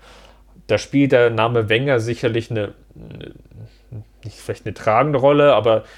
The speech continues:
ist sicherlich einer der Kandidaten, die die ganze Sache übernehmen könnten. Ich finde, einen Punkt, den du jetzt noch nicht gebracht hast, den finde ich eigentlich ganz charmant.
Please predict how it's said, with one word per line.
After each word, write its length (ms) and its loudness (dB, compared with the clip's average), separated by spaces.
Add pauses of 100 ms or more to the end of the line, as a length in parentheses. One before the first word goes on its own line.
(140)
ist 160 -12
sicherlich 300 -2
einer 200 0
der 160 2
Kandidaten, 800 -2 (600)
die 120 -4
die 100 -4
ganze 260 0
Sache 240 0
übernehmen 360 0
könnten. 280 -4
Ich 100 -4
finde, 220 -2 (300)
einen 240 0
Punkt, 480 -4
den 140 -2
du 80 2
jetzt 180 0
noch 100 -2
nicht 200 -2
gebracht 360 -2
hast, 140 0
den 140 -4
finde 180 0
ich 80 -4
eigentlich 220 -2
ganz 200 0
charmant. 420 -2